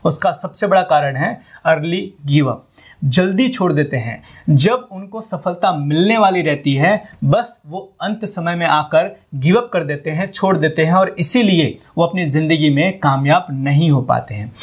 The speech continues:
एक बात ध्यान रखने की ज़रूरत है कि किसी भी चीज़ को करने के लिए समय लगता है। आपने ताजमहल देखा होगा, क्या लगता है इतनी खूबसूरत इमारत एक दिन के अंदर तैयार हो सकती है? बिल्कुल नहीं।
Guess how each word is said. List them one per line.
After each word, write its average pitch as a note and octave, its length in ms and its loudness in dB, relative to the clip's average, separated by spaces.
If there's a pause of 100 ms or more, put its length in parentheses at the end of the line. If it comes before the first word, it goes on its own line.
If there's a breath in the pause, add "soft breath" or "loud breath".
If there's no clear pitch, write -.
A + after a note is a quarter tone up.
(240 loud breath)
एक A3+ 200 0
बात B3 160 2
ध्यान F3 280 0
रखने G3+ 240 -2
की G3 140 -4
ज़रूरत D3 320 2
है A3+ 200 0 (340 loud breath)
कि C4 100 4
किसी C#4 500 2
भी B3+ 180 0
चीज़ G#3+ 320 -2
को A#3 160 2
करने F3+ 400 -2
के F#3 160 0
लिए D#3 240 4
समय D#3+ 360 2
लगता C3 280 -6
है। C3 300 -6
आपने G#3 380 -2
ताजमहल F3+ 560 0
देखा D3+ 320 -2
होगा, B2 340 0 (240 loud breath)
क्या F#3 140 2
लगता F3+ 340 -2
है C#3 140 -6
इतनी G3+ 280 -8
खूबसूरत G3+ 680 -2
इमारत F3+ 480 2 (260)
एक F#3 300 -2
दिन F#3 160 0
के G3+ 80 -2
अंदर F#3 180 2
तैयार E3 500 0
हो F3+ 120 -2
सकती F#3 360 -4
है? G3+ 220 -2 (440)
बिल्कुल D3 340 2
नहीं। A2+ 200 -6